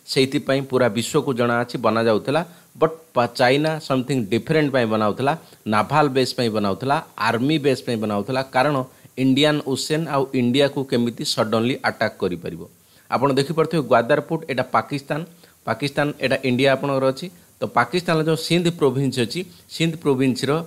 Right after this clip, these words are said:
ଆକ୍ଚୁଆଲି ଯେଉଁ ପର୍ସିଆନ୍ ଗଲ୍ଫ ତଳେ ପାଣି ଅଛି, ତ ସେଇଟାକୁ ଆକ୍ଚୁଆଲି ଯୋଡ଼ିକି ପାକିସ୍ତା-, ଚାଇନା ବନେଇଥିଲା। ପାକିସ୍ତାନ ଭିତରେ କ'ଣ ନା ଗ୍ୱାଦର ପୋର୍ଟ। କାହିଁକି ପାକିସ୍ତାନରେ ଚାଇନା ବନଉଛି? ନା, ଡେଫିନେଟଲି ପାକିସ୍ତାନ ଏଷ୍ଟାବ୍ଲିଶମେଣ୍ଟ କରିବା ପାଇଁ ପୋର୍ଟ ବହୁତ କୋଟି କୋଟି ଟଙ୍କା ଖର୍ଚ୍ଚ ହୁଏ,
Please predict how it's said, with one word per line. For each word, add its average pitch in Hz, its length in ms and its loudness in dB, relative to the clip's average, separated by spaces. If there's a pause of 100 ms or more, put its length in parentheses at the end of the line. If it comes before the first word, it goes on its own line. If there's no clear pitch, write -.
ଆକ୍ଚୁଆଲି 127 300 0
ଯେଉଁ 131 120 0
ପର୍ସିଆନ୍ 139 520 0
ଗଲ୍ଫ 131 320 0 (140)
ତଳେ 117 180 2
ପାଣି 120 280 0
ଅଛି, 104 220 -4 (340)
ତ 139 40 -2
ସେଇଟାକୁ 156 440 0
ଆକ୍ଚୁଆଲି 139 260 0
ଯୋଡ଼ିକି 131 400 0
ପାକିସ୍ତା-, 113 580 -4
ଚାଇନା 127 320 2
ବନେଇଥିଲା। 117 520 0 (280)
ପାକିସ୍ତାନ 123 420 -2
ଭିତରେ 127 280 -2
କ'ଣ 131 180 -2
ନା 151 100 0
ଗ୍ୱାଦର 104 380 2
ପୋର୍ଟ। 90 220 -8
କାହିଁକି 156 260 -2
ପାକିସ୍ତାନରେ 147 520 -2
ଚାଇନା 139 260 0
ବନଉଛି? 139 360 -4 (320)
ନା, 143 60 2
ଡେଫିନେଟଲି 160 460 2
ପାକିସ୍ତାନ 147 640 0 (120)
ଏଷ୍ଟାବ୍ଲିଶମେଣ୍ଟ 139 640 0
କରିବା 127 260 2
ପାଇଁ 127 200 -2
ପୋର୍ଟ 131 300 0 (300)
ବହୁତ 135 240 2 (140)
କୋଟି 135 220 0
କୋଟି 120 180 0
ଟଙ୍କା 113 140 2
ଖର୍ଚ୍ଚ 113 280 -4
ହୁଏ, 160 180 0